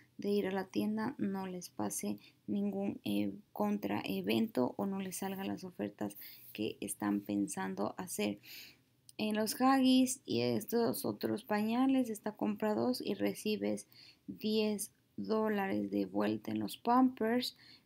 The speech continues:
veintiséis con noventa y nueve y cuando compras dos te regresan diez dólares. Este, tenemos también aquí las Fitness.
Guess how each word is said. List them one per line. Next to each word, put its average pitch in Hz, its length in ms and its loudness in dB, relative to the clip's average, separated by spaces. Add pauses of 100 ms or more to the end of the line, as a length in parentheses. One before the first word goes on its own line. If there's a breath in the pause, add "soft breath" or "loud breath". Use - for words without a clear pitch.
veintiséis 208 460 -2
con 220 220 -2
noventa 196 440 -2
y 190 60 -2
nueve 233 380 2
y 247 60 0
cuando 196 340 -4
compras 208 520 -2
dos - 240 -2
te 240 120 2
regresan 196 640 -2
diez 202 600 -4
dólares. 208 800 -2 (560 loud breath)
Este, 208 640 -2
tenemos 208 520 -2
también 208 340 0
aquí 202 240 -4
las 202 260 -2
Fitness. 254 640 2